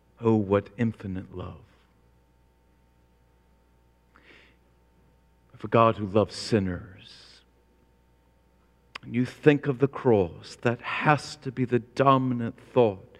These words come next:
that is upon your mind. We have a God who loves sinners.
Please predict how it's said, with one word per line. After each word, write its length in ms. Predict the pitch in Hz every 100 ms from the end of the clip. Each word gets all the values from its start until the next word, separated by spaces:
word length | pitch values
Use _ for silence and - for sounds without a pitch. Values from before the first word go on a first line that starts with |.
| _ _ _
that 140 | - 113
is 100 | 110
upon 420 | 117 - 113 107
your 120 | 107
mind. 400 | 104 95 90 90
We 100 | 104
have 180 | 95 110
a 100 | 101 - -
God 640 | - 202 160 - - - _ _ _ _ _ _ _ _ _ -
who 120 | 120
loves 300 | 110 113 -
sinners. 760 | - - - - - - -